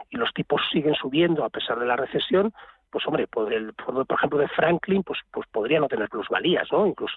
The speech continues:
podría tener ciertas minusvalías. Por tanto, ahí sí, sí que está uno, digamos, no aparcando el dinero del todo, ¿no? Sino que está tomando una decisión de inversión activa que cree que va a funcionar. En el monetario, pues lo que hace es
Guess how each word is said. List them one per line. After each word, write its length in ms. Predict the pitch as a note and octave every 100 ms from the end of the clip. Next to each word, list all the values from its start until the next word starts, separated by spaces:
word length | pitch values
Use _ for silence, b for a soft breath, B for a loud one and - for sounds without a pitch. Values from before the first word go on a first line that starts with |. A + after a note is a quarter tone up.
| A2+ -
podría 180 | A#2
tener 180 | A2 A2+ -
ciertas 260 | A#2 G#2
minusvalías. 600 | A2+ A2+ - G2 C#3 A2 - B B B -
Por 160 | - G#2+
tanto, 400 | C3+ D3 F3 D#3+ B B -
ahí 260 | - D3+ D#3
sí, 100 | - F3 - -
sí 80 | F3+
que 100 | -
está 220 | - D3+
uno, 320 | D#3+ D#3+ D#3+
digamos, 420 | C#3 C3+ C#3 D#3+ D#3+ -
no 180 | D3 D#3+
aparcando 440 | D#3+ E3 - D#3+
el 60 | D3
dinero 240 | C#3+ D#3+ D3
del 160 | G#2+
todo, 280 | - A2+ E2+
¿no? 140 | D#3 A3
Sino 160 | - G#2+
que 60 |
está 140 | - A#2
tomando 260 | B2+ B2
una 280 | B2 A2+ A2+
decisión 380 | A2 - - A2+
de 60 | A#2+
inversión 340 | A2+ G#2 G#2+
activa 380 | A2+ - D#3+ F3
que 120 | -
cree 160 | - G#2+
que 100 | G#2+
va 80 |
a 20 | G2
funcionar. 480 | A2 - G#2+ G2+ B B B B -
En 100 | A#2+
el 80 | A#2
monetario, 560 | A#2+ A#2+ - D3+ F3 F3+
pues 160 | B2+ -
lo 80 | A2+
que 100 | A#2
hace 160 |
es 60 | G#2+